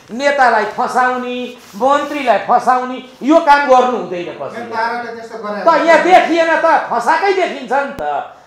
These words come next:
Speaker 1: अब एआइजी साहबले त गल्ती त सबैभन्दा ठुलो कुरा म के भन्छु भने फेरि एआइजी साहबको गल्ती छ।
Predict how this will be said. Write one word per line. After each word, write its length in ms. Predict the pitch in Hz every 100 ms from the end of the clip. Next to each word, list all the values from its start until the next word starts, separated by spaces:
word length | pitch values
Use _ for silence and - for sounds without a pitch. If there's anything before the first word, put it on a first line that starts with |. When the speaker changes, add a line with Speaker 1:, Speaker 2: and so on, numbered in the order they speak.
| -
Speaker 1:
अब 140 | 254
एआइजी 460 | 311 330 330 339 339
साहबले 360 | 302 320 320 302
त 80 |
गल्ती 420 | 185 165 277 320 311
त 80 |
सबैभन्दा 580 | 311 277 294 311 285 302
ठुलो 260 | 302 302 311
कुरा 220 | 302 294
म 120 | 294
के 280 | 285 302 269
भन्छु 140 | 226
भने 200 | 262 254
फेरि 420 | 262 254 311 311 - _
एआइजी 440 | 277 311 311 311 320
साहबको 300 | 294 311 311
गल्ती 320 | 349 381 392
छ। 340 | - 160 -